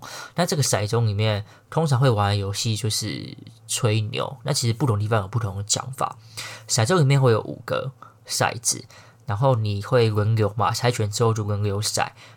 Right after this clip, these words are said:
那骰完之后，那个红色的一点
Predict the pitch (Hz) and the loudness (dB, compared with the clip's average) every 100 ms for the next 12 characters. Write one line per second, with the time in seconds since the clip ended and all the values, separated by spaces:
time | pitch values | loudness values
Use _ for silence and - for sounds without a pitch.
0 | - 151 - 113 101 98 104 - 131 151 | -4 -2 2 2 2 2 0 0 0 2
1 | 107 - _ _ - - 165 127 107 123 | 0 -2 _ _ -20 -6 -4 0 0 0
2 | 139 147 135 127 - - | 2 0 0 -4 -6 -10